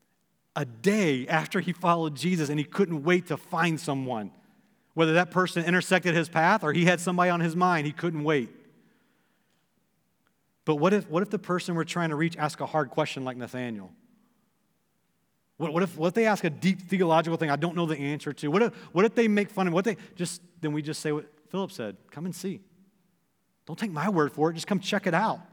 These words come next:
Johnny Hunt, the former president of the Southern Baptist Convention, had a study that said ninety-six percent of people that will ever come to faith in Jesus will be people who are invited to come and see.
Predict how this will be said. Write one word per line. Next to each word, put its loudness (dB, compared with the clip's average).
Johnny 0
Hunt, -2
the -8
former -4
president 0
of -6
the -2
Southern -2
Baptist 0
Convention, -4
had -2
a -4
study -2
that 4
said 4
ninety-six 2
percent -2
of -2
people 2
that 8
will 0
ever 4
come 0
to 4
faith 0
in 0
Jesus -2
will 0
be 6
people 2
who 4
are 4
invited 2
to -2
come -2
and -4
see. -4